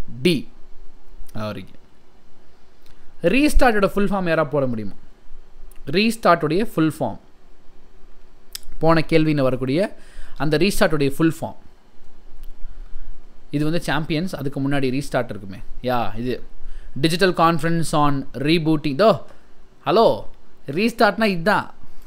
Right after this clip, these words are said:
இந்த கேள்வியிலே இருக்குன்னு சொன்னாங்கல்ல, இங்க இருக்கு பாருங்க. Reboot, இந்த அதுல இருக்கிற ஆறு, இ, எஸ்,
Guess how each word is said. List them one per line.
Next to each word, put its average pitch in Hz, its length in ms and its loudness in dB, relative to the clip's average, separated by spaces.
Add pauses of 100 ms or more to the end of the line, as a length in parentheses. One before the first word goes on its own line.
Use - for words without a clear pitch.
(1040)
இந்த 165 120 8
கேள்வியிலே 214 540 6
இருக்குன்னு 196 300 2
சொன்னாங்கல்ல, 170 420 4
இங்க 143 140 4
இருக்கு 180 120 6
பாருங்க. 147 340 4 (920)
Reboot, 196 800 4
இந்த 143 180 8
அதுல 165 240 6
இருக்கிற 180 300 6
ஆறு, 151 520 6 (640)
இ, 170 400 2 (760)
எஸ், - 540 4